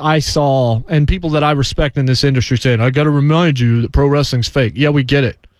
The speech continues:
That actually made this even better, 'cause that meant somebody actually made a decision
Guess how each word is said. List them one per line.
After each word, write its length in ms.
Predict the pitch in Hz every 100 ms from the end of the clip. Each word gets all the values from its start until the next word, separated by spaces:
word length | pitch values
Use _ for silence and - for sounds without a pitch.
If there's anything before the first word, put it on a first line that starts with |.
| _ _ -
That 120 | 151
actually 260 | 156 -
made 200 | 127 160
this 200 | 143 139
even 240 | 151 135 120
better, 380 | 131 139 101 - _ _ -
'cause 80 | 131
that 160 | 147
meant 160 | 156 143
somebody 340 | - 147 139
actually 320 | 139 143 143 131
made 200 | 147 123
a 60 |
decision 600 | 113 - - 151 131 98